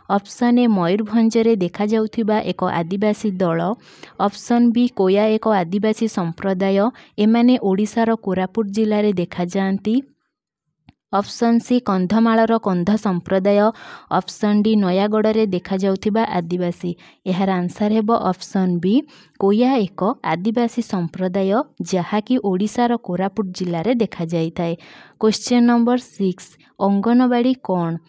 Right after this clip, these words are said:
ଅପସନ୍ ଏ ଶିଶୁମାନଙ୍କର ଶିକ୍ଷା କେନ୍ଦ୍ରକୁ ଅଙ୍ଗନବାଡ଼ି କୁହାଯାଏ।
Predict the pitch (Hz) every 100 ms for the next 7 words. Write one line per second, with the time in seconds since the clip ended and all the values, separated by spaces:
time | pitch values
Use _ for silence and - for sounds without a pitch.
0 | _ _ - 185 - 220 214 214 185 180
1 | 247 - - 202 - 247 220 190 214 214
2 | 226 226 - 180 - 214 226 220 214 214
3 | 214 220 190 175 180 196 202 202 202 180
4 | 165 170 170 185